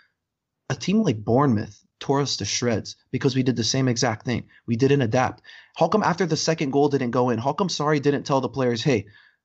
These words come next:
let's sit back a little bit. Let's,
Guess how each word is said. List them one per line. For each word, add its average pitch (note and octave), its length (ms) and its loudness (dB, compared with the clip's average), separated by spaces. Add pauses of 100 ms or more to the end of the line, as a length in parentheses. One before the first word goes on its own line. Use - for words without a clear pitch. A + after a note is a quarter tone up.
(300)
let's - 220 -2
sit - 220 -4
back C3 220 0
a C#3+ 40 0
little A#2 220 -2
bit. A#2 280 -4 (380)
Let's, - 400 -6